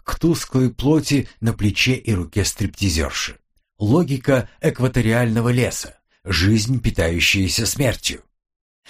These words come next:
Лицо над этой жёсткой схваткой поражало своей душераздирающей красотой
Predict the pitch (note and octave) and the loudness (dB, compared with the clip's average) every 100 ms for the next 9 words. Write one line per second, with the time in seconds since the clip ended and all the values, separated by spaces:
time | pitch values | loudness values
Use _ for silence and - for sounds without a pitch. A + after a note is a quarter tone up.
0 | - - A#2+ A#2+ - E3+ C#3 A2+ A#2+ B2 | -10 0 0 2 2 2 2 2 2 2
1 | A#2 G2 - F2+ A#2+ G#2+ - G#2 - - | 2 0 -2 0 0 0 -4 -4 -2 -2
2 | C3 - A2 G2 F#2+ F2+ E2+ G2 G2 - | -2 0 -2 0 0 0 0 0 0 -2
3 | F#2 G#2 A2+ F#2 B2 - A2+ A2 F2+ G#2+ | 2 4 4 4 2 2 0 0 0 0
4 | D3 D#3 - C#3 B2+ - A#2+ - A2+ - | 2 2 2 0 0 -2 -2 -2 -2 0
5 | D#3+ C3+ | 2 0